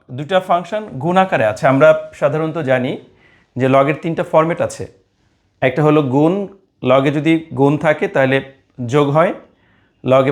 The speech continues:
ভাগ থাকলে বিয়োগ হয়, আর to the power থাকলে পাওয়ারটা আগে চলে আসে। যেমন এই সিস্টেমটা আমরা সবাই জানি কিনা, যে log এম এন সমান হলো log এম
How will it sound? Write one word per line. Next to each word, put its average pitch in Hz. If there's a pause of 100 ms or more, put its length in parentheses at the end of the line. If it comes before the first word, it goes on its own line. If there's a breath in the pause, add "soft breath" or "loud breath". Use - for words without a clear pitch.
ভাগ 131 (100)
থাকলে 156 (100)
বিয়োগ 139
হয়, 196
আর 117
to 156
the 143
power 147
থাকলে 165
পাওয়ারটা 135
আগে 131
চলে 156
আসে। 127
যেমন 123 (300)
এই 165
সিস্টেমটা 160
আমরা 143
সবাই 139
জানি 151
কিনা, 92 (880)
যে 131 (1080)
log 139 (880)
এম 175 (260)
এন 104 (340)
সমান 139
হলো 151 (140)
log 151 (1040)
এম 151